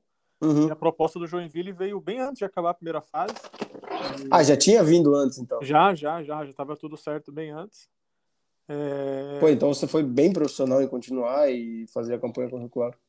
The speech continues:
Speaker 2: Não, sim. E eu falei pra eles aqui que, que eu não mudaria nada a minha situação de lá. Então eu resolvi primeiro,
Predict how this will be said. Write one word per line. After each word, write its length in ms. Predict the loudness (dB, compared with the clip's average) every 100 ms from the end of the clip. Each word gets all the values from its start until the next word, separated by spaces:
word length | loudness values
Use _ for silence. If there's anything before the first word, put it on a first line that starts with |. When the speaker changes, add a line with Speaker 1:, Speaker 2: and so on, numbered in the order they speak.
| _ _ _ _
Speaker 2:
Não, 240 | -4 -4
sim. 440 | -4 -10 -12 -12 -14 -14
E 280 | -12 -10 -6
eu 100 | -8
falei 240 | 0 0 2
pra 200 | 2 0
eles 180 | 0 -6
aqui 280 | -10 -12 -12
que, 500 | -12 -10 -10 -14 _ _ _ _ _ _ _
que 100 | -6
eu 20 | -2
não 160 | 0
mudaria 400 | 0 0 0 -2
nada 260 | -6 -6 -8
a 40 |
minha 120 | -14
situação 360 | -16 -16 -14 -16
de 80 | -12
lá. 160 | -12
Então 180 | -12 -16
eu 20 |
resolvi 320 | -16 -16 -14 -16
primeiro, 580 | -14 -8 -6 -4 -6